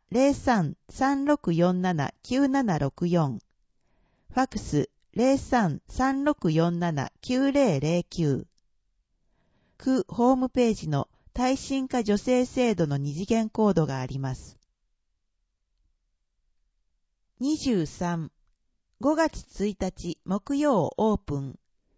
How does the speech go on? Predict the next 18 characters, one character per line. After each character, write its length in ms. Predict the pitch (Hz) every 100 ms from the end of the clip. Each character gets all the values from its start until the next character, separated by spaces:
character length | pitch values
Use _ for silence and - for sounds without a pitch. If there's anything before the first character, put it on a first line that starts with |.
| _ _ -
旧 300 | 311 339 262
中 300 | 202 269 277
川 260 | 254 190
水 240 | 160 160 208
辺 200 | 254 262
公 280 | 247 240 202
園 220 | 156 147
の 160 | 131
ド 160 | - 160
ッ 60 | 160
グ 140 | 190 214
ラ 160 | 190
ン。 160 | 143 - _ _ _ _ _ _ _ -
会 300 | 240 269 262
員 180 | 254 -
登 220 | 214 214
録 220 | 196 -
制。 500 | - 170 156 143 131